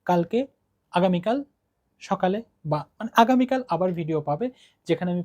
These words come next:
পরে দুইটা অধ্যায় দাগিয়ে দেবো। ষাটটা, ষাটটা ভিডিওতে আমি চোদ্দটা অধ্যায় তোমাদেরকে দাগিয়ে দেবো। পাঁচ দিনের মতো সময় দাও, আমি তোমাদেরকে দাগিয়ে দিচ্ছি সবগুলো। দেখো, স্টুডেন্ট অনেক সময় বুঝতে পারে না যে আসলে কোনগুলো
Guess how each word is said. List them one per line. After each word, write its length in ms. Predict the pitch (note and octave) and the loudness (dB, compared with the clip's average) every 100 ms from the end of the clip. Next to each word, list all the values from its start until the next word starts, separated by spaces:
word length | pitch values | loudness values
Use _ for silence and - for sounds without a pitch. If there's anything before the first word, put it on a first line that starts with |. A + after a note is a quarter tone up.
| - | 0
পরে 240 | F#3+ F3+ | 2 2
দুইটা 220 | D3+ D3 | 0 -4
অধ্যায় 280 | D3 B2+ D3 | -4 -2 -2
দাগিয়ে 260 | B2 A#2 A2 | -2 -6 -12
দেবো। 240 | A2+ B2 _ _ _ | -16 -20 _ _ _
ষাটটা, 680 | - F#3 - _ - B3+ C#4 _ _ _ _ _ - | -12 -12 -14 _ 0 0 0 _ _ _ _ _ -8
ষাটটা 440 | - D#3+ _ G#3+ | -6 -6 _ 0
ভিডিওতে 440 | E3+ E3 E3+ E3+ | 2 2 0 0
আমি 120 | F#3 F3 | -4 -2
চোদ্দটা 360 | F3 D3+ D3+ | -2 -4 -4
অধ্যায় 240 | D3 C3+ D#3 | -4 -4 -4
তোমাদেরকে 380 | D3 C#3 C#3 | -2 -4 -4
দাগিয়ে 260 | D3 B2 C3+ | -4 -4 -2
দেবো। 180 | E3+ C4 - _ _ - | -2 -2 -4 _ _ 0
পাঁচ 140 | E3+ D3 | 2 2
দিনের 220 | E3 D#3+ | 0 -2
মতো 160 | D#3 F3 | -4 -8
সময় 280 | E3 C#3+ | -2 0
দাও, 140 | D#3 A#3 | 0 -2
আমি 240 | D#3+ C#3+ - _ _ _ _ - _ _ | -2 -6 -10 _ _ _ _ -20 _ _
তোমাদেরকে 380 | C#3+ C#3+ C3+ C3+ | -4 -2 -2 -2
দাগিয়ে 300 | C3 B2+ A#2 | -2 0 -2
দিচ্ছি 220 | A#2 - | -6 -10
সবগুলো। 360 | B2 A#2+ A#2 - _ _ _ _ | -10 -8 -14 -16 _ _ _ _
দেখো, 220 | G3+ A#3+ B3 | 0 2 2
স্টুডেন্ট 300 | - C4 B3 | 2 0 2
অনেক 180 | A#3+ | -2
সময় 200 | - A#3+ | -2 -2
বুঝতে 260 | F#3 F#3+ - | -2 -4 -6
পারে 240 | E3+ C3 | -6 -6
না 140 | A#2 B2 _ _ | -8 -14 _ _
যে 60 | D#3 | -6
আসলে 240 | D3+ F3 | -4 -4
কোনগুলো 600 | F3 - A3+ A#3+ G3 F#3+ | -4 2 2 4 2 0